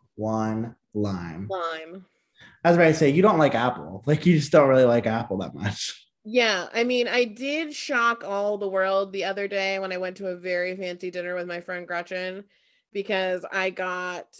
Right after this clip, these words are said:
Speaker 2: a apple cobbler, <laughs> um, as my dessert.
Speaker 1: That was
Speaker 2: Um,
Speaker 1: weird for you.
Speaker 2: It was, but it was probably what,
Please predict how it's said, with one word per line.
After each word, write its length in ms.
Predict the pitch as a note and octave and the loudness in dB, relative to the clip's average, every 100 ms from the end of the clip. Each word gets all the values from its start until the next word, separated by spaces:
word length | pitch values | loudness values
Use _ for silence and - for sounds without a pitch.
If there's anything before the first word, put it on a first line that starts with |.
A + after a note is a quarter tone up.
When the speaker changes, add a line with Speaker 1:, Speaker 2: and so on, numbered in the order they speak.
| _ | _
Speaker 2:
a 680 | F#3+ F3+ F3 F3 E3+ E3+ D3+ - | -6 -4 -6 -6 -6 -8 -10 -8
apple 400 | F#3+ F#3+ F#3 F3+ | -6 -4 -2 -4
cobbler, 420 | F3+ F3 F3 F#3+ A3+ - _ _ _ _ | -4 -6 -2 0 0 -2 _ _ _ _
<laughs> 540 | _ _ - _ _ - | _ _ -20 _ _ -6
um, 420 | G3+ F3+ E3 F#3 | -4 -4 -6 -8
as 200 | - G3 | -4 -4
my 120 | G3 F#3 | -2 -4
dessert. 580 | F3+ F3+ F3+ F#3+ - A3+ _ _ _ | -4 -4 -4 -4 -8 -14 _ _ _
Speaker 1:
That 180 | F#3+ F#3+ | 6 8
was 160 | E3 | 8
Speaker 2:
Um, 60 | C3+ | 6
Speaker 1:
weird 240 | A#2+ A#2 | 2 2
for 100 | G#2+ | 0
you. 360 | G#2 G#2+ B2 - - - _ _ _ _ | 2 2 0 -4 -6 -6 _ _ _ _
Speaker 2:
It 160 | B3 B3 | -2 2
was, 300 | A#3 F#3 F3+ | 4 2 0
but 120 | G3+ G#3 | 0 2
it 140 | A3+ | 2
was 420 | A3 G3+ F#3+ F#3 _ _ _ _ _ _ _ G#2 C#3 _ _ G#3 F#3+ | 2 0 -4 -10 _ _ _ _ _ _ _ -20 -20 _ _ -18 -14
probably 520 | A3+ A3 G#3 G3+ G3 | -2 0 0 0 -2
what, 280 | F#3+ F3+ - | 0 -2 -6